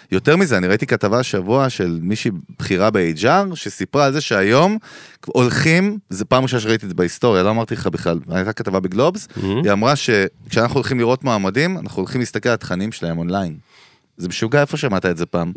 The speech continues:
Speaker 2: זה, זה קיים כבר שנים, אבל
Speaker 1: כן, אבל אף פעם אף אחד לא דיבר על זה, אתה מבין מה
Speaker 2: לא,
Speaker 1: אני מתכוון?
Speaker 2: בסדר. חוץ מזה,
Speaker 1: זה
Speaker 2: אה, Firewolf לעבוד ב-Overwolf, תגיד, זה לא
Speaker 1: אה,
Speaker 2: קלאס-, זה
Speaker 1: האמת
Speaker 2: לא הר-,
Speaker 1: שכן.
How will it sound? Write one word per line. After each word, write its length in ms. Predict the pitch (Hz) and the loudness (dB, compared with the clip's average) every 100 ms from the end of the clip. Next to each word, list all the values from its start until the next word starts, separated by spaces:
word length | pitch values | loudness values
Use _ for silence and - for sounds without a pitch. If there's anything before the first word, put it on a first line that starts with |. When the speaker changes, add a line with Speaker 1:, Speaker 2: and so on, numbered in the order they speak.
| - | -12
Speaker 2:
זה, 140 | - 85 | -12 -8
זה 140 | 82 | -8
קיים 360 | - 82 87 110 | -4 0 0 0
כבר 120 | 120 | 0
שנים, 320 | 127 202 202 | 0 2 4
אבל 280 | 110 90 85 - | 6 4 0 2
Speaker 1:
כן, 240 | 175 156 | 4 4
אבל 120 | 127 | 4
אף 60 | 160 | 4
פעם 120 | - | 2
אף 100 | 165 | 0
אחד 100 | - | 2
לא 80 | 156 | 0
דיבר 440 | 113 101 117 127 | 0 0 4 4
על 60 | 127 | 4
זה, 120 | 85 | 2
אתה 180 | 82 95 | -2 -2
מבין 140 | 90 110 | 0 2
מה 40 | |
Speaker 2:
לא, 40 | 135 | 2
Speaker 1:
אני 60 | |
מתכוון? 260 | - 156 165 165 | 2 2 2 0
Speaker 2:
בסדר. 40 | - | -2
חוץ 220 | - 151 170 | 2 2 4
מזה, 400 | 190 170 156 123 | 4 6 6 4
Speaker 1:
זה 0 | 113 117 _ _ _ _ _ _ - | 0 -10 _ _ _ _ _ _ 2
Speaker 2:
אה, 760 | 104 101 98 98 95 95 95 95 | 6 8 8 6 6 6 4 2
Firewolf 460 | - 123 127 117 101 - | 4 6 6 4 2 2
לעבוד 680 | 95 92 90 90 87 90 95 | 2 4 2 2 2 0 0
ב-Overwolf, 760 | 90 113 131 143 113 95 85 - | 0 2 4 4 4 2 0 -4
תגיד, 180 | 98 95 | -2 0
זה 120 | 92 | 4
לא 240 | 101 110 | 6 6
Speaker 1:
אה, 60 | 110 | 6
Speaker 2:
קלאס-, 380 | - 113 104 85 | 4 4 6 6
זה 60 | |
Speaker 1:
האמת 80 | 120 | 6
Speaker 2:
לא 60 | 131 | 8
הר-, 200 | 147 127 | 6 6
Speaker 1:
שכן. 140 | 90 | 2